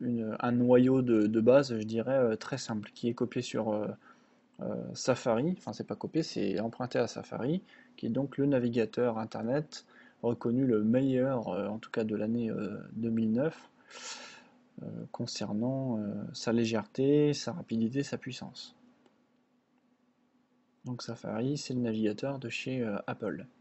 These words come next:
Ils ont de, de bonnes choses chez Apple. Donc l'installation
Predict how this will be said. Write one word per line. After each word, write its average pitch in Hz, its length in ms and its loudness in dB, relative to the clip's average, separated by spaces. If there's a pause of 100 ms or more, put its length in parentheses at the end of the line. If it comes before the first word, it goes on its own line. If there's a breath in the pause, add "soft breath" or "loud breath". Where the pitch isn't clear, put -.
(920)
Ils 185 100 2
ont 165 120 2
de, 131 420 2
de 131 100 0
bonnes 143 160 0
choses 120 220 -6
chez - 240 -6
Apple. - 240 -10 (3750 soft breath)
Donc 127 400 2 (300)
l'installation 123 720 -2